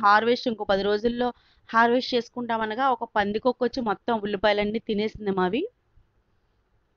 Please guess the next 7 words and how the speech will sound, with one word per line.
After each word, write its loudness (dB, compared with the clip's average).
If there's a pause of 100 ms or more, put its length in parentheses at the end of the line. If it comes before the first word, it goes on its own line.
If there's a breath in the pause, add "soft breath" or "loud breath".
(1200)
ఎక్కువ 0
winter 2
సీజన్‌లో 2 (100)
బాగా 6
వస్తాయండి 0
ఉల్లిపాయలు 2
అనేవి, -2